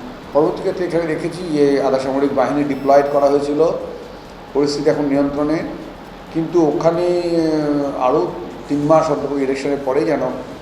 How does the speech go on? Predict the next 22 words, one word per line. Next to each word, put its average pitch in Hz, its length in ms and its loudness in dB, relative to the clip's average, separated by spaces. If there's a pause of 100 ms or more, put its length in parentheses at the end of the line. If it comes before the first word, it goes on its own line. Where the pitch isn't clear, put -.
(480)
আধা 127 240 2
সামরিক 127 280 -2
বাহিনী 120 280 0
ওখানে 120 240 -6
ডিপ্লয়েড 117 340 -2 (140)
থাকে। 123 280 -4 (640)
তা 151 140 4
না 156 80 2
তো 156 100 0
এটা 156 120 2
পরিষ্কার 156 360 0
বলতে 175 220 0
পারি 175 180 4
যে 156 360 2 (540)
যদি 156 200 4
আধা 143 180 6
সামরিক 147 300 -2
বাহিনী 135 280 0
না 123 120 0
থাকে, 156 320 -2
তাহলে 123 160 2
কিন্তু 143 260 -4